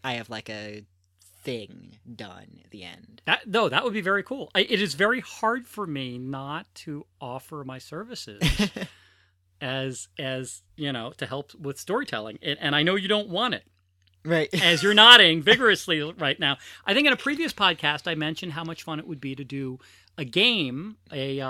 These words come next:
Speaker 2: uh, a, a i, an Apple Watch game with your brother Michael, and I, I sort of tossed that over the fence and said, "Hey, wouldn't it be neat?" And I walked him through the story idea, and he really liked it, thought it was awesome,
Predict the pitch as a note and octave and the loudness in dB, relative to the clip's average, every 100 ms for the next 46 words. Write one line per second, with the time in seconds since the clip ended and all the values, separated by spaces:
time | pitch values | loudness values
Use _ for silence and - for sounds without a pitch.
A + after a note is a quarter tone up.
0 | C3 - C3 A2+ A#2 - A#2+ A#2 B2 C3 | -6 -8 -10 -10 -12 -14 -14 -14 -14 -14
1 | A#2 - C#3 D3+ E3 D3 D3 C3 - _ | -14 -10 2 4 4 0 -4 -6 -6 _
2 | - D#3+ - F3+ D3 C#3 B3 - - C3 | -4 -2 -2 -4 -4 -4 -4 -4 -8 -8
3 | G2+ G2 G2 D3+ - - _ _ C#3 - | -8 -12 -16 -18 -20 -20 _ _ -8 -8
4 | C#3 A#2 A#2+ A#2 B2+ E4+ C#4+ C#3+ B2+ - | -12 -10 -10 -8 0 2 2 -2 -6 -6
5 | D3 C#3+ D3+ D#3+ D#3 - - - - D#3 | -4 -2 0 0 -4 -16 -20 -10 -2 -2
6 | - F3+ D#3+ - D3 D#3 - D3+ D#3 E3+ | -2 -4 -6 -6 -2 -2 0 -2 -2 -4
7 | F#3 A#3 D4+ - F#3+ A3 B3 F#4+ F4 G#3 | -4 -4 -4 -8 -6 -4 -2 -2 -2 -2
8 | G3+ B3 C4 C4+ G3 A#3 - E3 E3 D#3+ | -4 -4 -6 -2 -2 -2 -4 -4 0 0
9 | F3 G#3 - G3+ G3 - D#3+ F#3 F#3 F#3 | 0 -4 -10 -10 -10 -8 -6 -6 -6 -8
10 | D#3+ F3 E3+ D3+ C3+ D3+ G#3+ C#4+ F#3+ D3+ | -6 -4 -4 -6 -4 2 2 4 4 4
11 | - - - D#3+ - G#3+ A#3+ B3 C4 E3 | 0 -4 0 0 0 4 6 6 4 -2
12 | C3 E3+ | -4 -8